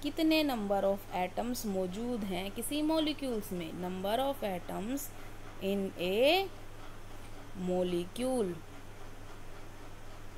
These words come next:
तो वो उसकी atomicity होती है, परमाणुकता होती है। तो मैं आपसे question पूछ लूँ अब, Question है आपके लिए,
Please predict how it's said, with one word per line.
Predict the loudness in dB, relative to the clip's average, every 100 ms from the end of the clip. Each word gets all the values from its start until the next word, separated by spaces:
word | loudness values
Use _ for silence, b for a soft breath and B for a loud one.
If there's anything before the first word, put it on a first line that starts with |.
| -8 -8 -8 -8 -8 -10 -8 -8 -4
तो | 0
वो | 4 4
उसकी | 4 2 0
atomicity | 2 4 4 2 2 0 2
होती | 2 0 0 0
है, | 4 4
परमाणुकता | 6 2 4 2 2 0 2
होती | 2 2 -2 -2
है। | -4 -4 -2
तो |
मैं | 0
आपसे | 0 -2
question | -2 -2 -2
पूछ | -2 -2 -2 0
लूँ | 2
अब, | 2 0 B B B
Question | 0 0 4 4
है | 4 2
आपके | 0 -2 -2
लिए, | 0 0 2 2 0